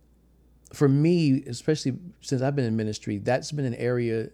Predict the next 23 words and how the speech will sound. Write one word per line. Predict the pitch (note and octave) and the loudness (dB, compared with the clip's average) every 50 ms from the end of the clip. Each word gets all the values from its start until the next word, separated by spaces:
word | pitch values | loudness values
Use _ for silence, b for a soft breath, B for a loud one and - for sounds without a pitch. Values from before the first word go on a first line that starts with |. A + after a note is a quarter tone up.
| _ - | _ -8
that | A2+ A2+ A2 | -4 -4 -2
I | A2 A#2+ | -2 -4
feel | - - C#3 B2 | -4 -2 -2 -2
like | A2 G#2 | -2 -2
the | A#2 G#2+ | -4 -8
church | - - - A#2+ A#2+ A#2+ - | -6 -4 -4 -4 -4 -4 -6
has | - A#2 A#2 A2 G#2 G#2 b b b b b b b b b b b b _ - | -4 -4 -4 -4 -6 -8 b b b b b b b b b b b b _ -4
tried | - C3+ B2 B2 | -2 0 0 0
to | - A2 | 0 -4
silence | - - - G2+ G#2 A2+ B2 C3+ D3 E3 E3+ - - - | -4 -2 -2 0 0 0 0 0 -2 -2 -4 -6 -6 -4
or | - A#2 A2 | -4 -2 -2
been | G#2 A2+ G2+ | -2 -4 -6
afraid | F#2+ - - - G#2+ A2+ C3 C#3 C#3+ | -8 -10 -6 -2 0 2 2 2 2
of. | D#3 D#3+ E3 E3+ F3+ E3+ - - _ - - - E3 B2 | 2 0 0 -2 -2 -6 -10 -18 _ -20 -16 -12 -8 -4
I | A2+ A#2+ C#3 | 0 2 4
often | C#3 C3+ B2+ - A#2+ A2 | 4 4 4 2 -2 -4
say | - A#2 | -2 -2
that | A2+ G#2+ A#2 B2 - | -2 -2 -4 -6 -6
the, | A2+ A2 - | -8 -8 -6
the | B2+ B2 A#2 - | -6 -6 -6 -2
arts | A2+ B2 C#3 C3+ A#2+ A#2+ - | 0 2 2 2 0 -2 -4
or | A2 G2+ | -6 -6
the | A2 | -6